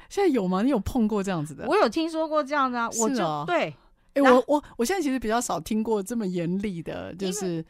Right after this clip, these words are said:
Speaker 2: 就是你知道，就我觉得老一辈的爸爸，我觉得有一些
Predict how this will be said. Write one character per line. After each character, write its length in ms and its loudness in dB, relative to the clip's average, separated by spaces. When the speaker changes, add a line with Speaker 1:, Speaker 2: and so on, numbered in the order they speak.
Speaker 2:
就 160 -2
是 260 -4
你 80 -8
知 60 -8
道， 160 0
就 300 -16
我 200 -2
觉 180 -12
得 200 -2
老 240 -2
一 100 -8
辈 240 0
的 80 -4
爸 240 0
爸， 160 -6
我 160 -6
觉 120 -10
得 60 -6
有 140 -8
一 40 -8
些 100 4